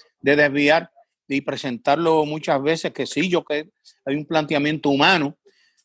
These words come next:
pero sobre todo hay un planteamiento político, que es el que se da lugar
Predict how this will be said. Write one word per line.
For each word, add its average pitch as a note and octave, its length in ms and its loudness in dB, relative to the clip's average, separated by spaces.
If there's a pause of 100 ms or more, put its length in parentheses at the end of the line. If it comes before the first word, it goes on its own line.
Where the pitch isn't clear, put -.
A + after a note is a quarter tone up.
(100)
pero C#3+ 180 2
sobre D3 340 2
todo G#3 280 2
hay G3 120 4
un F#3+ 100 -2
planteamiento F3 680 -2
político, D3+ 720 0
que C#3+ 140 2
es D#3 60 4
el E3 100 -2
que D3+ 440 0
se C3 380 -2
da C3+ 260 2
lugar F3 460 2